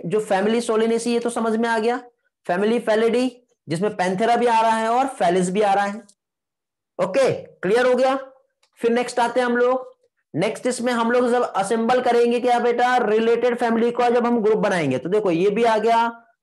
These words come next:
ये भी आ गया, धतूरा भी आ गया आपका, धतूरा के साथ आपका डिफरेंट टाइप के यहाँ पे जो फ्लावरिंग प्लांट कह लो,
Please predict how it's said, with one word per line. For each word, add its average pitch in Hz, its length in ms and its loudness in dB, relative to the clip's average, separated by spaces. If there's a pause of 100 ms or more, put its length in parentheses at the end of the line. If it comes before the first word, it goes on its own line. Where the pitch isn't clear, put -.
ये 190 160 2
भी 233 120 2
आ 226 140 2
गया, 233 320 2 (140)
धतूरा 180 400 0
भी 226 100 2
आ 220 120 4
गया 220 180 2
आपका, 226 420 0
धतूरा 202 340 0
के 214 140 -2
साथ 214 240 2
आपका 220 400 0 (340)
डिफरेंट 254 600 0
टाइप 254 300 2
के 262 80 2
यहाँ 233 300 0
पे 247 340 2
जो 233 140 -2
फ्लावरिंग 220 480 2
प्लांट 226 340 0
कह 220 120 2
लो, 233 400 0